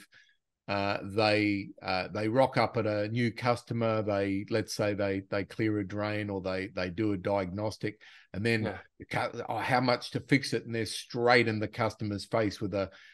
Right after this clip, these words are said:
Speaker 1: a ten, fifteen thousand dollar proposal. I'm saying, "Well, if that's not the biggest, um, if that's not the worst thing that you can do, I don't know what is," because you haven't really developed the trust with that customer yet. So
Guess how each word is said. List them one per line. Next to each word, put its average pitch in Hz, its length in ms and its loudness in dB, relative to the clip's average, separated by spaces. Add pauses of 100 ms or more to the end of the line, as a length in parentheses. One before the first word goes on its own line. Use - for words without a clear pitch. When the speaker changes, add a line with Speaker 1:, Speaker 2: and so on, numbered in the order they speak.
(140)
Speaker 1:
a - 60 -6
ten, 107 400 0
fifteen 110 480 2
thousand 104 380 2
dollar 101 200 2
proposal. 107 680 0
I'm 101 160 -4
saying, 107 340 -4 (340)
"Well, 123 100 -2
if 110 80 -4 (240)
that's - 400 0
not 120 260 2
the 117 80 -2
biggest, 107 520 0 (880)
um, 104 480 0 (240)
if 135 160 -4
that's 156 240 6
not 147 160 6
the 147 60 2
worst 135 340 6
thing 127 240 4
that 123 140 -2
you 120 120 -2
can 117 240 0
do, 139 340 6
I 110 120 6
don't 113 260 2
know 110 160 2
what 110 240 4
is," 143 220 4
because 117 520 0 (280)
you 117 120 -2
haven't 156 360 -4
really 117 480 2
developed 107 420 0
the 95 80 -8
trust - 400 -4
with 127 80 -4
that - 220 -2
customer 101 400 -6
yet. 95 280 -2 (300)
So 170 380 6